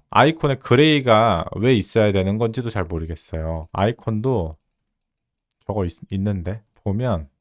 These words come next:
얘는 컬러가 너무 세잖아요. 톤 다운 확 시킵니다. 확. 여백이 고만고만해 보이잖아.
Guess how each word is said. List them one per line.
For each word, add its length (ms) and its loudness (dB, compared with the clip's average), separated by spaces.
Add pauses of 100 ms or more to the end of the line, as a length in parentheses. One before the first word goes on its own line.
(180)
얘는 200 0
컬러가 440 2
너무 200 0
세잖아요. 800 -4
톤 220 -10
다운 180 4
확 140 -4
시킵니다. 720 -6
확. 380 -2 (140)
여백이 440 2 (280)
고만고만해 720 2
보이잖아. 580 -6